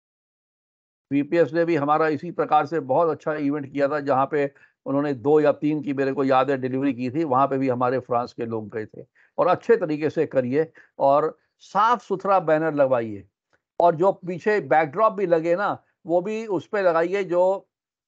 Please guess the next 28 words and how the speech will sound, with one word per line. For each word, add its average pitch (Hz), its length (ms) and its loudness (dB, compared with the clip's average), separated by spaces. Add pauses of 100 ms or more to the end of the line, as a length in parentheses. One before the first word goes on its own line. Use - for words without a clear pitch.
(480)
अ, 147 640 2
फ्रेम 190 340 -2
होता 139 320 0
है। 101 200 -6 (260)
नहीं 175 160 2
तो 196 240 2
बैक, 160 380 2 (460)
बैनर 170 360 0
जो 175 140 -2
है 180 320 4 (240)
एक 180 160 0
तरफ 185 240 2
से 175 120 0
लटका 165 360 0
होगा, 180 400 4
एक 175 260 -2
तरफ 165 180 -2
से 175 80 -6
उखड़ा 160 360 0
होगा, 185 360 2
कहीं 165 240 -6
पे 160 340 -2 (240)
हवा 185 220 0
चलेगी, 180 500 -6
कहीं 160 200 -2
पे 170 120 -4
कुछ 190 300 -6
होगा, 170 320 -2